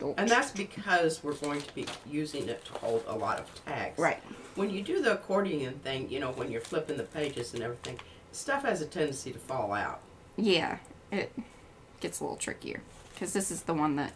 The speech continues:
Speaker 1: you know.
Speaker 2: Oh, Joni says salmon is cheaper than steak right now.
Speaker 1: Well, there, there you go.
Speaker 2: Um, yeah, the,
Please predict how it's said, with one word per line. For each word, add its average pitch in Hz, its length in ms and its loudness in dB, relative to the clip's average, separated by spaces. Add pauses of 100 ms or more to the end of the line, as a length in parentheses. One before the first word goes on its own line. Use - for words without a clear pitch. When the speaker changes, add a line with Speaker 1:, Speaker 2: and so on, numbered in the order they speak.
Speaker 1:
you 170 100 0
know. - 140 -2 (240)
Speaker 2:
Oh, 359 360 2
Joni 143 320 0
says 147 220 -4
salmon 190 360 0
is 151 140 0
cheaper 180 320 -6
than 180 180 -2
steak 214 380 -6
right 143 200 -6
now. - 120 -8 (400)
Speaker 1:
Well, 277 220 2
there, 196 220 0 (1160)
there 165 120 -2
you 160 80 0
go. 175 80 6
Speaker 2:
Um, 175 360 6 (760)
yeah, 214 320 4
the, 160 140 -4